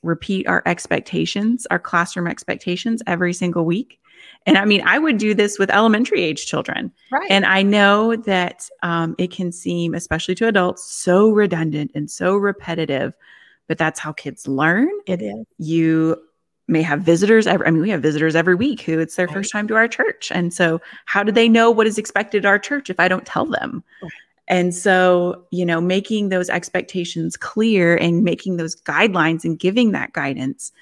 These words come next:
Speaker 2: Mm-hmm.
Speaker 1: just because kids are still learning all of this stuff.
Speaker 2: Yes.
Speaker 1: <laughs>
Speaker 2: Yeah.
Speaker 1: So.
Speaker 2: Well, and that I think is a big thing you just mentioned when you talk about visitors coming and you're talking about kids that
Speaker 1: Mm-hmm.
Speaker 2: we don't know what backgrounds they come from.
Speaker 1: Mm-hmm.
Speaker 2: This may be
Speaker 1: Yeah.
Speaker 2: the first time they've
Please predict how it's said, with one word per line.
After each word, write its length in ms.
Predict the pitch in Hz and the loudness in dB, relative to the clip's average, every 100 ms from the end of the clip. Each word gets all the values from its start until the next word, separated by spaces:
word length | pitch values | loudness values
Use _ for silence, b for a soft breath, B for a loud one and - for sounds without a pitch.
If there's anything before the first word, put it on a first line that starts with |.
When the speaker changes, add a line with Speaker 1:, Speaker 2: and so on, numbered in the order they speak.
| 175 | -18
Speaker 2:
Mm-hmm. 220 | B 175 | B -10
Speaker 1:
just 140 | 220 | -2
because 260 | 254 262 233 | 2 4 4
kids 240 | 269 226 | 4 4
are 80 | 247 | 4
still 320 | 240 247 240 | 4 6 6
learning 480 | 233 262 254 202 175 - - | 8 8 6 4 0 -6 0
all 500 | 175 185 180 170 175 | 4 6 6 2 -4
of 180 | 165 - | -10 -12
this 180 | 226 | -10
stuff. 560 | - - - - 143 208 | -10 -12 -2 0 0 -4
Speaker 2:
Yes. 420 | - 453 - 762 698 349 - - 185 - | 2 2 2 -2 0 0 2 0 0 -6
Speaker 1:
<laughs> 0 | |
Speaker 2:
Yeah. 180 | 170 180 - | -2 -2 0
Speaker 1:
So. 320 | 160 - 311 - _ _ - B 262 | 0 2 -2 -4 _ _ -14 B -6
Speaker 2:
Well, 140 | 262 262 | -6 -4
and 140 | 262 | -2
that 160 | 269 294 | 0 0
I 60 | 233 | -2
think 320 | 226 226 208 | -4 -4 -4
is 140 | 214 202 | -6 -4
a 60 | |
big 260 | 185 190 202 | -2 -4 -6
thing 400 | - 196 185 185 | -4 -4 -4 -4
you 100 | 190 | -6
just 200 | 190 170 | -4 -4
mentioned 360 | 208 208 214 185 | -4 -2 -2 -2
when 100 | 180 | -2
you 100 | 170 | -4
talk 280 | 180 208 208 | -2 -2 0
about 260 | 196 180 | -2 -2
visitors 440 | 175 170 190 175 - | -4 -10 -6 -8 -8
coming 380 | - 175 175 190 | -8 -8 -8 -8
and 100 | 165 | -8
you're 80 | 175 | -8
talking 320 | 180 175 208 | -8 -6 -6
about 240 | 190 - | -6 -8
kids 300 | - 196 175 | -6 -8 -6
that 120 | 175 | -8
Speaker 1:
Mm-hmm. 640 | 175 175 - _ _ 208 202 | -8 -12 -16 _ _ -16 -4
Speaker 2:
we 160 | 233 | 0
don't 320 | 269 277 262 | 4 4 2
know 240 | 214 214 208 | 0 2 2
what 160 | 214 180 | 0 0
backgrounds 500 | 190 - 196 190 180 | -2 -2 -4 -4 -4
they 140 | 160 | -8
come 260 | 165 196 208 | -8 -8 -6
from. 300 | 190 185 202 | -6 -6 -6
Speaker 1:
Mm-hmm. 80 | 190 | 0
Speaker 2:
This 220 | 226 226 | 0 2
may 100 | 277 | -2
be 100 | 262 | -2
Speaker 1:
Yeah. 120 | 214 | -6
Speaker 2:
the 80 | 185 | -8
first 180 | 208 - | -10 -6
time 100 | 220 | -2
they've 180 | 196 | -2